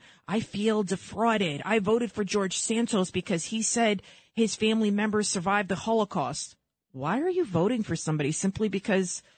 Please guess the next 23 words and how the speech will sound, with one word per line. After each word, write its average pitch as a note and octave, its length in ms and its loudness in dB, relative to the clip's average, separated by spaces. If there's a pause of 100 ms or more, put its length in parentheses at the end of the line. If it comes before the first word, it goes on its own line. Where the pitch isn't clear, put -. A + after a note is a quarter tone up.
(320)
they're F#3+ 220 4
Jewish F#3 680 0
or F#3 160 0
simply G3 400 0
because G3+ 360 0
a F#3 60 2
family G#3+ 440 2
member G#3 320 0
may F#3+ 240 0
or G#3 80 0
may G3+ 160 0
not G3 200 0
have G3+ 240 0
survived G3+ 400 0
the G#3+ 60 0
Holocaust? G3+ 640 -2 (260)
You're C4 220 2
playing C4+ 540 -2
right A#3 320 0
into A#3 420 0
the G#3 100 0
progressive F3+ 600 -6
hand. D4 460 -4